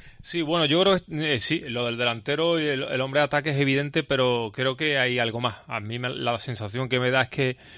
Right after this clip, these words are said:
eh, después de la imagen que ha dado el, el equipo y esa acumulación de centrocampistas todos del mismo, del mismo corte, eh, creo que puede haber novedades y que podrían llegar hasta dos jugadores en este tramo,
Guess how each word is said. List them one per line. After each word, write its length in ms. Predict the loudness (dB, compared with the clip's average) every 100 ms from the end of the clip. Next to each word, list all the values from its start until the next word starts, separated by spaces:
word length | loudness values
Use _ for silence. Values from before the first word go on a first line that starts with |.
| -12
eh, 160 | -2 -2
después 320 | -2 -2 0
de 80 | 2
la 80 | 2
imagen 300 | 2 0 -2
que 80 | -2
ha 60 |
dado 360 | 0 0 0 -2
el, 240 | -4 -4
el 400 | -6 -6 -2 -2
equipo 480 | 0 0 0 -2 -2
y 240 | -2 -4
esa 200 | -4 -4
acumulación 540 | -4 -2 -2 -4 -4 -4
de 80 | -4
centrocampistas 760 | -6 -4 -4 -4 -6 -8 -8
todos 260 | -6 -4 -4
del 120 | -4
mismo, 520 | -6 -4 -2 -2 -4 -6
del 180 | -4 -4
mismo 260 | -4 -6 -4
corte, 420 | -4 0 0 -2 -6 -20 -14 -8
eh, 220 | -8 -8
creo 260 | -6 -6 -4
que 140 | -6
puede 240 | -4 0 2
haber 220 | 0 0
novedades 520 | 0 0 0 -2 -2
y 120 | -4
que 400 | -4 -4 -6 -8
podrían 300 | -8 -4 -4
llegar 240 | -2 -2 -2
hasta 260 | -4 -4
dos 160 | -4 -4
jugadores 440 | -2 -2 -2 -4
en 120 | -6 -8
este 180 | -10
tramo, 440 | -6 -4 -2 -6